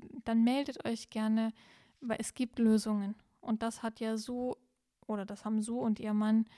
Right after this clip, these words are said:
in dem Gespräch echt gut gezeigt, weil sechs Jahre lang kein Sex ist wirklich eine lange Zeit. Und die haben das auch hinbekommen. Also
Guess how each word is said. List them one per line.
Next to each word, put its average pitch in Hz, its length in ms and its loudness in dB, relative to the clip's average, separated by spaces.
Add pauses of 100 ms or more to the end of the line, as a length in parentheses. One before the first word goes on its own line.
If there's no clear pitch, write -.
(220)
in - 180 2
dem 220 180 8
Gespräch 214 580 -6
echt 254 280 -4
gut 254 220 -4
gezeigt, 226 500 -6
weil 233 180 -6 (100)
sechs 233 440 -6
Jahre 220 300 -2
lang 214 240 -2
kein 214 320 -6
Sex 220 340 -6
ist 220 200 -8
wirklich 269 360 -2
eine 254 140 2
lange 240 280 2
Zeit. 220 420 -6 (1600)
Und 220 160 0
die 233 120 0
haben 269 120 0
das 240 180 -2
auch 214 180 -6
hinbekommen. 202 580 -6 (1300)
Also 226 300 -4